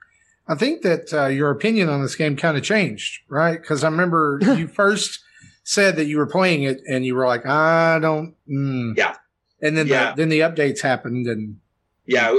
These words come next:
Speaker 3: we, we definitely
Speaker 1: more
Speaker 3: got, def-,
Speaker 1: favorable.
Speaker 3: definitely got more into it and definitely became a little more favorable. So I, I'd say at this point, it, it, it could be worth a look. But again, you know, I think other ga-, if you haven't checked out Overcooked or Overcooked two, go there first.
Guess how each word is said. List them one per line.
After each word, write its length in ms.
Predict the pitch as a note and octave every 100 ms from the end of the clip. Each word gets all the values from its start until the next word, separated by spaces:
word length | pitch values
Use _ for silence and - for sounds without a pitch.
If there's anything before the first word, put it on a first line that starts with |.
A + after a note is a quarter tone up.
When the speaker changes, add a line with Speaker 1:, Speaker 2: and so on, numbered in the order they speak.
| -
Speaker 3:
we, 180 | F3 F3+
we 140 | F3
definitely 300 | F3+ F#3+ G3+
Speaker 1:
more 100 | F#3
Speaker 3:
got, 40 | - D#3
def-, 20 |
Speaker 1:
favorable. 260 | C#3+ G3+ - _ _ -
Speaker 3:
definitely 280 | F3 F#3
got 160 | G3 F#3+
more 180 | E3+ E3
into 240 | E3+ F#3
it 80 | E3
and 140 | C#3+ C3+
definitely 240 | D3+ D#3+
became 240 | C3+ D#3
a 40 | C#3+
little 200 | C#3 C#3
more 180 | C3 C3
favorable. 400 | C3 C3+ C3+ C3+
So 220 | C3 B2+
I, 200 | C3 C#3
I'd 140 | C#3 C3+
say 100 | F3+
at 80 | D#3
this 160 | D3
point, 320 | - C#3+ C3+ - _ _ _ -
it, 160 | C3
it, 180 | C#3+ C#3+
it 100 | C#3+
could 60 | C#3+
be 80 | D3
worth 240 | C#3+ C3
a 40 |
look. 280 | C3 C#3 C3
But 100 | E3
again, 380 | F3 A3 F#3 F#3 - - _ _ _ _
you 120 | D3
know, 80 | C#3
I 60 | C3
think 260 | B2+ D#3+
other 180 | D3 C#3
ga-, 100 | C#3
if 140 | C#3+ C3+
you 100 | C#3+
haven't 260 | F#3 G#3+
checked 260 | - C#3+ -
out 140 | B2+
Overcooked 480 | A#2+ A#2 A#2 B2 -
or 80 | A2
Overcooked 420 | A2 G#2 - G2
two, 140 | A#2 G2+
go 160 | A2
there 160 | A2 G#2+
first. 440 | - D#2+ - -